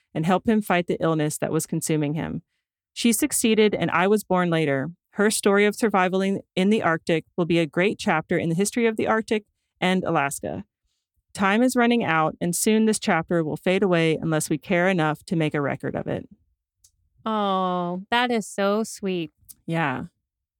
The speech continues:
Speaker 2: Man, imagine if that's your mom.
Speaker 1: She is a real badass.
Speaker 2: Yeah, one hundred percent badass
Speaker 1: Mm-hmm.
Speaker 2: story right there. So when he was talking about her true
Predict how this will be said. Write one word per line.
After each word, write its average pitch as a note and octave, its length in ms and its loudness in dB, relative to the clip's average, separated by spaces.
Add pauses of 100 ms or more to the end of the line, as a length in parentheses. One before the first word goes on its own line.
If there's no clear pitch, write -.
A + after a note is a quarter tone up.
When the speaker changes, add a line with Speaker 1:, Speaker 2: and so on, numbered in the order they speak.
(220)
Speaker 2:
Man, G3 480 -2 (560)
imagine C4 380 0
if C4+ 100 0
that's G3+ 240 -2
your F#3+ 120 -2
mom. E3+ 680 -2 (180)
Speaker 1:
She G3+ 240 0
is G#3+ 240 -2 (100)
a D#3 80 -2
real D3 240 0
badass. F#2+ 600 -6 (360)
Speaker 2:
Yeah, E3+ 260 -2
one G3 220 -4
hundred G#3 220 -2
percent F3+ 520 -4 (400)
badass E3 640 -2 (180)
Speaker 1:
Mm-hmm. E3 260 0
Speaker 2:
story E3 460 -4
right D3 240 -6
there. D3+ 360 -4
So D4+ 380 4
when C4+ 160 2
he C#4+ 220 2
was D4+ 160 0
talking B3 360 0
about F#3+ 560 2 (120)
her G#3 120 0
true G#3+ 680 0